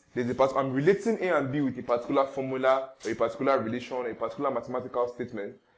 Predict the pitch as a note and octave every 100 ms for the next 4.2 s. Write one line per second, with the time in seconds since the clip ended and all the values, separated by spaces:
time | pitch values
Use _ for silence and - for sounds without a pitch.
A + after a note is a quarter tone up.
0 | _ _ C3+ D3+ D#3+ E3+ E3 B3 F#3 B2+
1 | - - C#3 D#3 D#3 D3+ C3+ C3 C#3 C3+
2 | - A#2 A2 A#2 - - _ C3 - D3
3 | C#3+ - - D3+ D3+ - A3+ A3 F3+ A#2+
4 | A2